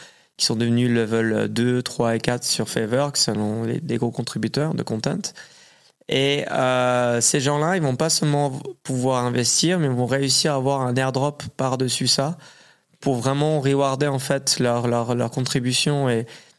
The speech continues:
et le, le narratif qui est derrière Swissborg, c'est se dire, je suis pas contre les V C, mais je pense que la, la Web trois a vraiment comme but, comme les I C O en deux mille dix-sept,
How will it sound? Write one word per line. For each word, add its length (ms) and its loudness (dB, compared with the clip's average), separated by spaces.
et 80 -2
le, 180 0
le 140 0
narratif 500 0
qui 100 -2
est 40 -2
derrière 260 0
Swissborg, 460 0
c'est 160 0
se 100 -2
dire, 240 2
je 80 -10
suis 60 -8
pas 120 0
contre 260 0
les 100 4
V 100 0
C, 340 2
mais 60 -6
je 100 -4
pense 260 0
que 100 0
la, 240 0
la 140 0
Web 200 0
trois 260 0
a 20 2
vraiment 540 0
comme 260 0
but, 340 0
comme 180 0
les 240 2
I 60 0
C 240 2
O 80 2
en 60 2
deux 60 0
mille 140 0
dix-sept, 520 0